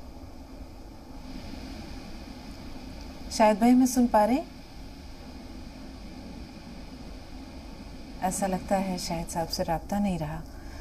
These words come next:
जी हकीम साहब, बहुत सारी परेशानियां जोहरा साहिबा ने बयान कर दी, अब आपकी तरफ से रहनुमाई भी दरकार है।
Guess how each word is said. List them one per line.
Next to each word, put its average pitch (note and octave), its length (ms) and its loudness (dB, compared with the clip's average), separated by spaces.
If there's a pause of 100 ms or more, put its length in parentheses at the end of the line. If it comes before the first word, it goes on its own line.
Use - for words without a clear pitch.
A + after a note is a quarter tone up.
(180)
जी A#3 220 10
हकीम G#3+ 280 6
साहब, G3 300 8
बहुत A#3+ 260 12
सारी G#3+ 240 8
परेशानियां G3+ 680 6
जोहरा F#3 280 4
साहिबा F#3 320 2
ने F#3 200 -6 (500)
बयान G#3+ 340 4
कर F#3 160 2
दी, C4 220 -4 (560)
अब G3 100 6
आपकी G3 260 8
तरफ - 220 6
से F#3 300 0 (420)
रहनुमाई F#3 460 0
भी F3+ 120 -2
दरकार F3 400 -2
है। F#3+ 180 -8